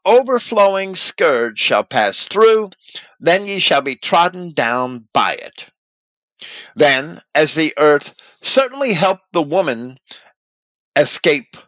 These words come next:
from Egypt, the woman being an allegory for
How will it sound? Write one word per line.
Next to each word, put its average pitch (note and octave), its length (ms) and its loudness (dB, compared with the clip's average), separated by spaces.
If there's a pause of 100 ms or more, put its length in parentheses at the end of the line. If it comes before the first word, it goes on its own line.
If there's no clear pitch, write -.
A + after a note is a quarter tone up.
from C3 200 -6
Egypt, F3+ 560 -8 (600)
the C#3+ 160 4
woman C3 480 -2
being A2+ 360 -2
an G#2 260 -2 (260)
allegory G2 720 -4
for A#2+ 300 -2